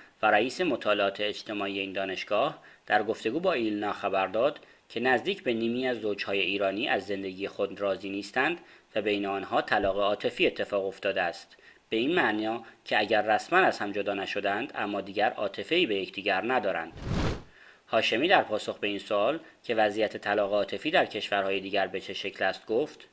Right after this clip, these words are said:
«هرچه امکان عملی طلاق بیشتر فراهم شود،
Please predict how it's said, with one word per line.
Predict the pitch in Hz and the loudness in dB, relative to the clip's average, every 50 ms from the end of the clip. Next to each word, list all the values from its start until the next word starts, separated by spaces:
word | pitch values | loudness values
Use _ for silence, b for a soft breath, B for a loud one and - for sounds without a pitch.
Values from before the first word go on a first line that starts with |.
| _ _ - - _ _ b b b b b b b | _ _ -20 -20 _ _ b b b b b b b
«هرچه | b - 165 202 196 - - 214 220 | b 4 6 6 4 4 -2 -2 -2
امکان | 160 127 117 110 - 120 113 113 | 0 -2 -2 -2 0 0 2 2
عملی | 117 113 113 110 107 107 104 110 151 185 | 0 0 0 0 0 -2 0 0 0 0
طلاق | - - 113 107 107 104 95 | 2 2 2 2 2 2 0
بیشتر | - 107 - - - 101 101 | -2 -6 -4 0 0 0 2
فراهم | - 104 101 101 95 - 98 95 | 2 0 0 0 0 -2 -4 -6
شود، | - - 98 95 98 101 127 151 | -2 0 0 0 2 2 2 0